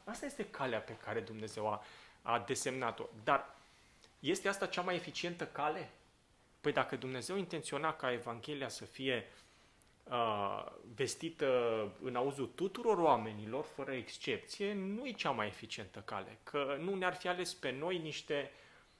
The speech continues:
oameni limitați ca timp, ca energie, ca resurse, da? Ci pur și simplu, da, ar fi pus Evanghelia în conștiința oamenilor. Dar nu există acolo.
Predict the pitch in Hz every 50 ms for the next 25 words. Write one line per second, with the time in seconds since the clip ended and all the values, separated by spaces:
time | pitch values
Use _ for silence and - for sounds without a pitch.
0 | - - _ _ - - - 131 139 160 165 170 175 175 175 170 - - - -
1 | - 135 147 160 151 139 - - - 135 165 - - - - - 107 95 - -
2 | - 143 143 151 156 - - - 117 107 107 104 104 104 101 - - - 135 135
3 | 135 131 - - 107 101 104 95 - - - 120 107 - - - 135 165 180 -
4 | - - - _ _ _ - - - - - - _ _ _ - - - - -
5 | - _ _ _ _ _ _ _ _ _ _ _ _ - - - _ - - 175
6 | 165 151 - - - - - - - 202 196 - 160 156 202 202 196 - 202 180
7 | 220 190 160 110 - - - - 156 180 175 143 - - 180 175 170 165 170 -
8 | - - - - - 170 170 170 - 160 151 - 160 151 139 160 156 151 156 156
9 | 151 147 147 160 156 147 - - 151 151 143 - - 175 180 156 - - 120 110
10 | 107 98 101 101 101 101 95 95 98 - - - _ _ _ - _ _ _ -
11 | - - 92 101 135 165 156 120 101 - - - 95 - - - 95 101 -